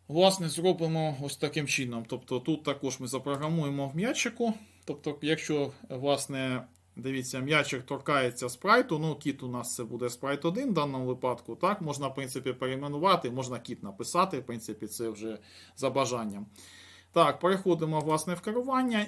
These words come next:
і шукаємо, власне, розгалуження. Розгалуження давайте беремо неповне, ось таким чином, ставимо сюди. Так, і тут беремо в датчиках, тобто торкається, власне, обираємо спрайт. У нас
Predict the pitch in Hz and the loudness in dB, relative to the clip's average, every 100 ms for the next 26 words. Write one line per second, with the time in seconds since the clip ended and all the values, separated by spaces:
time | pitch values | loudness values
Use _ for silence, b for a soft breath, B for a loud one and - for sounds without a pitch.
0 | - 220 185 165 160 - 175 160 147 135 | -4 -2 0 -2 -4 4 6 6 2 2
1 | 139 135 131 131 127 135 110 98 98 101 | 0 0 -2 -2 0 0 0 -4 -10 -8
2 | 113 147 165 180 131 120 110 120 135 117 | -6 2 4 4 0 -4 -2 0 0 -2
3 | 104 110 120 147 - - 139 143 113 98 | -8 -6 -4 -6 -6 -6 -4 -4 -8 -8
4 | - 98 - 117 - 113 135 - 240 254 | -10 -16 -16 -14 -12 -12 -10 -6 -4 -4
5 | 226 - - 135 131 120 123 - 139 170 | -6 -10 -4 0 0 0 -6 -8 0 2
6 | 277 - B B B B B B B B | 0 -4 B B B B B B B B
7 | - 196 190 190 294 285 185 240 - 180 | 4 10 10 8 0 0 -2 -6 0 2
8 | 160 170 175 175 170 208 233 196 190 175 | 4 2 2 2 4 4 4 2 4 4
9 | 170 160 - 147 - 156 147 202 214 196 | 2 -4 -4 -6 -2 -4 0 2 4 4
10 | 196 175 160 127 143 165 - 139 120 131 | 2 4 4 4 4 4 2 -2 -2 0
11 | 151 139 131 - 120 104 101 - 139 135 | 0 0 -4 -6 -4 -4 -8 -6 -2 0
12 | - - | -2 -4